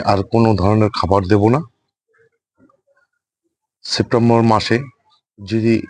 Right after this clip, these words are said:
ওয়েদার উপর নির্ভর করে আমি কি খাবার দেই, তার ভিডিও পাবেন আপনারা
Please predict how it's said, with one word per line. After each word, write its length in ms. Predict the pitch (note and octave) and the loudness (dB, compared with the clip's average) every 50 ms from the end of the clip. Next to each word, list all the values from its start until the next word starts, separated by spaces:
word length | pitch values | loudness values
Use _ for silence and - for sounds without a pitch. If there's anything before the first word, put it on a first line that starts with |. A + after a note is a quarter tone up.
| _ _ | _ _
ওয়েদার 340 | - - A2 G#2+ G2+ A2+ G#2 G#2+ | -4 0 0 2 2 4 2 2
উপর 220 | G2+ F#2 - G#2+ F#2+ F2+ - _ _ - | 2 2 0 -2 -2 -2 -6 _ _ -12
নির্ভর 380 | G#2+ G2 G2 F#2 E2+ F2 G2+ G#2+ G2+ - | -6 -2 -2 -2 0 0 -2 -2 0 0
করে 180 | G#2+ G#2 G#2+ A#2 - _ _ _ _ _ - - _ - _ _ - _ _ _ _ _ _ _ _ _ _ _ _ _ _ _ - | 0 2 0 0 -2 _ _ _ _ _ -20 -20 _ -20 _ _ -20 _ _ _ _ _ _ _ _ _ _ _ _ _ _ _ -6
আমি 160 | - G2 G2 G2+ F#2 | -2 2 2 2 2
কি 180 | - - A#2+ G#2+ - | 2 2 0 0 0
খাবার 240 | - - F#2+ G2+ G2 | 0 0 2 0 2
দেই, 180 | F2 G#2+ A2 B2+ D#3+ D3 _ _ _ _ _ _ _ _ _ _ | 2 0 0 0 -2 -8 _ _ _ _ _ _ _ _ _ _
তার 120 | - G#2 F#2+ | -10 -8 -6
ভিডিও 260 | F2 F2+ F2+ F#2+ G#2+ G2+ | -4 -4 0 0 0 0
পাবেন 360 | F#2 F2+ - F#2+ E2 F#2 F#2 F#2+ | 0 0 0 2 2 2 2 0
আপনারা 320 | F2+ F2 - F#2+ F#2 F#2 | 0 -2 -2 -2 0 0